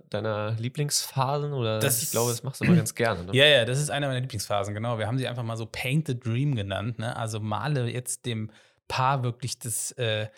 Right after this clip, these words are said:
Speaker 2: Traumvideo in ihrer Vorstellung aus. Und da ist es jetzt wirklich auch wichtig, diese Mitschrift zu haben, natürlich auch voll irgendwie <laughs> aktiv im Gespräch teilgenommen zu haben und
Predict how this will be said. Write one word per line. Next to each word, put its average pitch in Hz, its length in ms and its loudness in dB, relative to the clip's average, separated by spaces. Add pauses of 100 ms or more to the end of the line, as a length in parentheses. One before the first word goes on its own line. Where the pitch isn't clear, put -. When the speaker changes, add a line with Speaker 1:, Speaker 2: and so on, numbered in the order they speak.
(200)
Speaker 2:
Traumvideo 127 840 4
in 120 200 -2
ihrer 123 260 0
Vorstellung 107 540 -2
aus. 104 420 -2
Und 110 220 -4 (300)
da 120 240 6
ist 117 160 0
es - 100 -2
jetzt 117 200 -4
wirklich 120 240 -6
auch 110 140 -6
wichtig, 127 240 -4
diese 110 220 -8
Mitschrift 147 500 0
zu 120 140 2
haben, 113 560 -4
natürlich 123 440 -4
auch 113 100 -8
voll 127 320 2
irgendwie 110 560 -4
<laughs> - 40 -20
aktiv - 460 4
im 131 100 4
Gespräch - 340 0
teilgenommen 120 480 0
zu 117 120 -2
haben 110 260 -2
und 101 120 -8